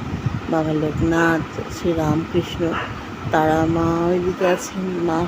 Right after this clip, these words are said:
সরস্বতী, গণেশ, আর এই যে আমার গুরুদেব রয়েছেন। আর এই যে এটা হচ্ছে আমার পুচুর শয়নকক্ষ। তোমরা তো জানো আমার পুচু এখানে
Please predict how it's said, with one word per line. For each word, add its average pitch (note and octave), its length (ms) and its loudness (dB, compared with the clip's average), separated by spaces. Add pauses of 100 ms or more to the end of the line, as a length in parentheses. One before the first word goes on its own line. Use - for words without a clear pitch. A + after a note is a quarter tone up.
সরস্বতী, G3+ 880 -2 (760)
গণেশ, F#3 760 4
আর F#3 100 2
এই F3 260 4
যে F3 100 4
আমার E3 240 2 (100)
গুরুদেব F#3+ 500 4
রয়েছেন। F3+ 400 2
আর F3 140 2
এই F#3 180 4
যে G3 140 4
এটা G3 180 0
হচ্ছে G#3 260 0 (440)
আমার G#3 200 4 (100)
পুচুর A#3 240 4
শয়নকক্ষ। G#3+ 760 4 (120)
তোমরা G#3 260 4
তো G3+ 100 2
জানো F#3+ 280 4
আমার A3 240 2
পুচু G3 240 4
এখানে F#3 340 2